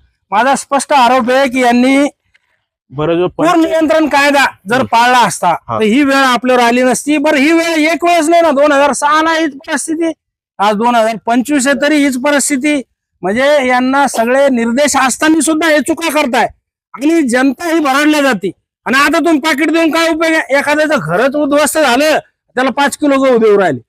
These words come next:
Speaker 1: आणि पाच किलो तांदूळ देऊ राहिले, काय फायदा त्याचा?
Speaker 2: बरं, तुम्ही जे पंच्याऐंशी टक्क्याचं जे सांगितलं धरणात, मग पंच्याऐंशी टक्केच पाणी साठा करायला पाहिजे, हा काय विषय? हा जरा आपण शेतकऱ्यांना पण समजून सांगा.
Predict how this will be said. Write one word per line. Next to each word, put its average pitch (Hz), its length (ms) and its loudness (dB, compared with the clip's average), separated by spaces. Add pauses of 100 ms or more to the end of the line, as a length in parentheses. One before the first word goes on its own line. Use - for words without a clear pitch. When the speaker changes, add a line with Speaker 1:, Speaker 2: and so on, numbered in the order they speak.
(160)
Speaker 1:
आणि 175 80 -16
पाच 240 240 -4
किलो 226 180 -2
तांदूळ 190 380 0
देऊ 160 180 -2
राहिले, 135 220 -8
काय 302 240 0
फायदा 220 300 2
त्याचा? 285 280 2 (200)
Speaker 2:
बरं, 139 200 -4
तुम्ही 156 260 -4
जे 160 80 0
पंच्याऐंशी 147 580 -4
टक्क्याचं 156 440 -4
जे 160 120 0
सांगितलं 139 480 -2 (360)
धरणात, 143 320 -2 (560)
मग 175 320 -8
पंच्याऐंशी 151 480 -6
टक्केच 165 320 -6
पाणी 165 260 -4
साठा 156 220 -6
करायला 147 320 -2
पाहिजे, 120 260 -4 (540)
हा 160 120 -2
काय 196 220 0
विषय? 180 340 -2
हा 160 300 -2
जरा 156 200 -2
आपण 160 280 -4
शेतकऱ्यांना 175 520 -2
पण 180 140 -4
समजून 156 340 -4
सांगा. 92 220 -16